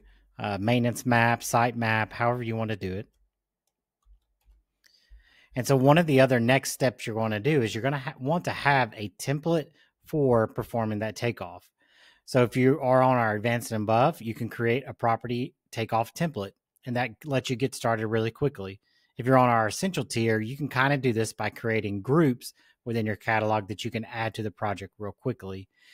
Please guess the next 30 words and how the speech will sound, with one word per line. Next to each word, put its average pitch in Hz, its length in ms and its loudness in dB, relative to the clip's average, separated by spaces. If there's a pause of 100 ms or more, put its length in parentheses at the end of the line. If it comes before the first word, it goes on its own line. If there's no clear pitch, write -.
(180)
And 127 100 -4
then 123 120 2
lastly, 135 560 2
if 120 140 -6
you're 123 200 4
an 120 160 -4
Aspire 120 360 2
customer, 151 520 -2 (880)
you're 120 120 0
going 147 240 4
to 120 100 -8
do 120 220 0
that 123 300 2 (420)
in 135 100 0
Aspire 110 680 2 (240)
using 113 280 0
your 104 140 0
property 110 420 0
takeoffs 113 480 -4
area. 98 320 0
And 95 80 -4
that's 110 160 -4
gonna 117 200 -2
create 113 320 -4
the - 60 -18
template 131 440 -4
that - 220 -8
you 139 120 0
would 147 140 -2
use 95 400 -8